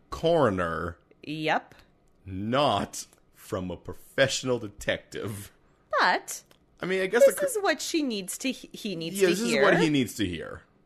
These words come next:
Speaker 1: Um, <laughs>
Speaker 2: Unfortunately.
Speaker 1: unfortunately, Archie ignores it.
Speaker 2: Yep. Oof.
Speaker 1: <laughs> Yeah.
Speaker 2: Archie still has not been plugged in.
Speaker 1: Yeah. <laughs> He still needs to plug himself in. Oh, my God. <sighs> Uh, Betty and Jughead talk to Pop. We need to sort of speed up.
Speaker 2: Yeah, yeah.
Speaker 1: Uh,
Speaker 2: We
Speaker 1: Bet-
Speaker 2: find out that a liquor store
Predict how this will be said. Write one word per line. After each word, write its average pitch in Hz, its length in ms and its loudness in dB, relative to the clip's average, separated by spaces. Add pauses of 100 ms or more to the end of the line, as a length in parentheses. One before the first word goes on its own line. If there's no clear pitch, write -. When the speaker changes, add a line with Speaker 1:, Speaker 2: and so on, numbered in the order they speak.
(520)
Speaker 1:
Um, 160 120 2
<laughs> - 0 -
Speaker 2:
Unfortunately. 294 440 8 (220)
Speaker 1:
unfortunately, 220 280 10
Archie 170 420 6
ignores 120 400 2
it. 98 280 -2
Speaker 2:
Yep. - 280 -4
Oof. 139 320 -6 (460)
Speaker 1:
<laughs> - 40 -20
Yeah. 143 320 6
Speaker 2:
Archie 226 340 6
still 254 260 6
has 302 120 0
not 220 160 4
been 202 120 -2
plugged 165 260 -2
in. 143 220 -4 (160)
Speaker 1:
Yeah. 107 300 4
<laughs> - 60 -6 (320)
He 233 140 8 (140)
still 165 300 2
needs 131 260 -2
to 101 80 -12
plug 101 240 0
himself 90 400 -4
in. 87 180 -2
Oh, 92 140 -2
my 87 160 -4
God. 90 340 0 (140)
<sighs> 226 80 -6 (640)
Uh, 113 320 2 (120)
Betty 156 280 4
and 139 80 0
Jughead 127 260 2
talk 104 220 -4
to - 80 -14
Pop. 127 480 0
We 127 160 2
need 117 80 0
to 95 80 -2
sort 85 160 -4
of 82 80 -12
speed 85 240 -6
up. 87 120 0
Speaker 2:
Yeah, 190 120 4
yeah. 170 160 8
Speaker 1:
Uh, 165 60 4
Speaker 2:
We 202 60 0
Speaker 1:
Bet- - 100 8
Speaker 2:
find 226 100 6
out 220 100 2
that 233 80 -2
a 226 60 2
liquor 240 340 2
store 147 540 0